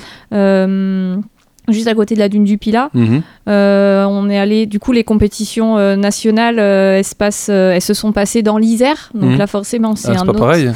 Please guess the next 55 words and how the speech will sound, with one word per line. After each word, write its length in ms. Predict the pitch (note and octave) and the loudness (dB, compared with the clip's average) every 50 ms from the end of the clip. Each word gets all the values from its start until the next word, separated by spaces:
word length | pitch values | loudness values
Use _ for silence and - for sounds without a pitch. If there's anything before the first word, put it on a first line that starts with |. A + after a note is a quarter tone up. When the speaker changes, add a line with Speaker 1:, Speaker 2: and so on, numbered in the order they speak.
| - A3+ | -6 -8
Speaker 1:
<laughs> 120 | G#3 G2 | -10 -10
c'est 140 | - - C#3+ | -6 0 2
Speaker 2:
Mais 40 | D#3 | 2
du 80 | - A3 | 2 4
Speaker 1:
un 20 | |
Speaker 2:
coup, 80 | F#3+ C4 | 4 2
elles 40 | G3+ | 2
se 60 | G3 | 2
Speaker 1:
autre 60 | E3+ D#3 | 2 2
Speaker 2:
valent 100 | D3+ - | 2 2
pas 100 | - C#3+ | 2 0
Speaker 1:
parcours. 160 | - - - - | 2 2 0 2
Speaker 2:
toutes, 60 | - | 2
hein. 80 | B2 A#2 A#2+ | 0 0 2
Je 40 | |
veux 60 | B2 B2+ | 2 2
dire, 120 | C3+ B2 | 4 4
euh, 180 | B2+ A#2+ A#2+ A#2 | 4 4 4 4
il 60 | A#2+ | 4
y 60 | B2+ | 2
en 20 | |
a 60 | C3 B2+ | 2 0
qui 60 | - | 0
sont 80 | - A#2+ | 0 -2
plus 120 | - A#2+ | 0 2
dures 120 | A#2 A#2+ - | 0 0 2
que 80 | G3 | 2
d'autres, 300 | B3+ C#4+ D#3 - - B2 | 2 2 2 0 0 0
euh, 60 | A#2 | 2
Speaker 1:
Exactement. 520 | A2 A2+ A2 - A2+ A2 A2+ D#4+ A#3+ G#3 G3 | 2 4 4 4 2 2 0 2 2 2 0
Speaker 2:
techniquement. 280 | A#2 B2 A2 A2+ A#2 A#2 | 0 -2 0 2 2 2
Speaker 1:
Oui, 120 | G3 - - - - - - | 2 -2 -6 -18 -20 -8 -4
oui, 100 | A3+ A3+ | -2 0
oui, 80 | G#3+ - | 2 2
Speaker 2:
Oui. 60 | F#3 | 2
Speaker 1:
tout 160 | C4+ F4 - | 0 0 0
à 60 | A3 G#3 | -2 -2
fait. 180 | - G3+ A3 - _ - | 0 -2 -4 -4 _ -2
Ouais, 80 | G#3 F#3+ | -2 0
Speaker 2:
Mhm. 60 | F3+ | 0
Speaker 1:
ouais. 140 | F3+ G3 - _ _ - - - - - - | 0 -2 -4 _ _ -20 -20 -20 -20 -10 -4
Donc, 200 | G3 G3+ G3+ - | -2 -2 0 2
euh, 400 | G#3 G3 F#3+ F#3 F#3+ F#3+ F#3 F#3 | 2 2 4 4 4 4 2 2
on 140 | F#3 G3 G3 | 0 -2 -4
peut 160 | - G#3 G#3 | -2 -2 -4
tirer 300 | - - - G3+ A#3 B3 | -2 -4 -4 -2 -2 0
aussi 320 | A#3 G#3 - - A#3+ A#3+ | 0 -2 -4 -4 -2 -2
avec, 340 | A3 F#3+ F#3 G3+ G3+ - - | -2 0 0 -2 -4 -2 -4
euh, 160 | G#3 G3 F#3 | -2 -2 0
ben 100 | F3 F3+ | 0 0
voilà, 200 | F3+ F#3+ G#3 B3 | 0 0 0 0
du 100 | A#3 G#3 | 0 -2
dénivelé, 720 | F#3 G3 G3 G3 G3 F#3+ F#3 G#3 A#3 B3 C4 C4 C4 C4 A#3+ | -2 -2 -2 -2 -2 -2 0 0 0 0 0 0 0 0 2
euh, 380 | G3+ G3 F#3+ F#3+ F#3 F#3 F#3+ F#3 | 2 2 2 0 0 2 0 0
où, 320 | F#3 F3+ F#3 F3 E3+ F3 | 0 -2 -6 -6 -8 -8